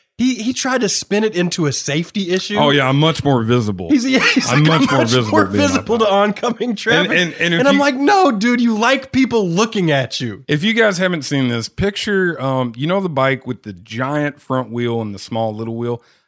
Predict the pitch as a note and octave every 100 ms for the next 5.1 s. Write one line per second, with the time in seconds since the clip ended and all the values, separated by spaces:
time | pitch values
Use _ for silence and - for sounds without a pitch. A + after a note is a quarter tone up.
0 | _ C3 C3+ E3 A3 G#3+ A3+ F#3+ D3+ C#3+
1 | C3+ B2+ A2+ D3 G3+ D3+ D#3+ - C3 E2+
2 | - _ G2+ A#2 B2 A2 A2 C#3 G#3+ A#3+
3 | G#3 D#3 A2 A2 - _ _ - A#2+ A#2+
4 | G#2+ F#2+ C#3+ G3+ A3 A#3 G3 F#3 A#2+ A#2+
5 | -